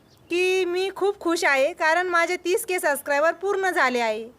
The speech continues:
आणि तुम्हाला हे ऐकून कसं वाटतं? चांगलं वाटतं की वाईट वाटतं? आणि हो, काही जणांना मी असा व्हिडिओ पहिले बनवला होता, तर, अ,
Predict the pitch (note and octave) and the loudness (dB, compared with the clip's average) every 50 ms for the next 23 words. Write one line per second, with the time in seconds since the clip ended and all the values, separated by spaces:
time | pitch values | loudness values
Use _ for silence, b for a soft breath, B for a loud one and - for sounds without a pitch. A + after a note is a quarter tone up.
0 | B B B B B B B B - C4+ D4 E4+ G#4 G#4 G#4+ G#4 A4 G#4 G4+ A#4 | B B B B B B B B -6 -4 -2 -2 -2 -2 -2 0 2 2 4 4
1 | A#4 G#4 F4+ F4+ F#4 F#4 G4+ G4+ F#4+ F#4+ F4+ F#4+ F#4 G#4 F4 D#4+ D4+ D4+ - - | 4 4 4 2 2 0 -4 -6 -2 0 0 0 2 2 2 2 0 0 -2 -2
2 | D#4 D4 D4+ D#4+ E4 E4 _ _ b b b b b b b b b b D#4 C#4+ | 0 0 0 -2 -4 -10 _ _ b b b b b b b b b b 2 2
3 | D4 D4+ E4 F4 F4+ F#4 F4 E4 E4 E4+ - - F4+ F4+ F#4 F#4 F#4+ F#4+ - E4+ | 2 2 2 2 2 4 4 2 2 0 0 0 2 4 4 4 2 -2 -6 -6
4 | F4 F4+ F4+ F#4 F4 D#4 D#4 F4 A4 E4 E4 E4 D4 C4+ - - - C#4 C#4 C#4 | -2 -2 0 2 2 4 4 2 2 0 0 0 0 0 -2 -4 -4 -2 -2 -2
5 | D4+ - _ _ _ _ _ _ _ _ _ _ _ _ _ - - F#3+ F#3+ A3 | -6 -12 _ _ _ _ _ _ _ _ _ _ _ _ _ -20 -14 -8 -4 -2
6 | C4+ D4+ E4+ D#4+ E4 E4 D4 G3+ - - - B3+ C#4 D4+ F4 E4 F4+ F4 F4 F4 | -2 0 2 4 4 4 4 2 -2 -6 -2 0 0 2 2 2 0 0 2 0
7 | E4+ E4+ E4 D4+ C4 A3+ - - B B B B B B - D#4 F#4 G4 F4 E4 | 0 0 0 0 0 -2 -2 -6 B B B B B B -4 -2 0 2 2 2
8 | F4 F4 G4+ G4+ G#4 F4+ D#4 D4+ E4 E4+ D#4+ C#4 - - - - - - E4 E4 | 2 2 2 2 2 2 0 2 4 4 2 2 0 -6 -20 -16 -4 0 2 2
9 | E4+ F4 G4 G4 F#4+ F4+ F4 F4+ F4 F4 E4+ F4 F#4 D#4 C4 B3 - A#3 F#3+ - | 4 4 2 2 2 2 4 2 2 2 2 2 2 2 2 0 0 -2 -2 -2
10 | - b b b b b b _ - D#4+ D#4+ E4 E4+ E4+ E4+ E4+ E4+ E4+ E4+ E4+ | -4 b b b b b b _ 0 2 2 4 4 4 4 6 6 6 6 6
11 | E4+ E4+ | 4 2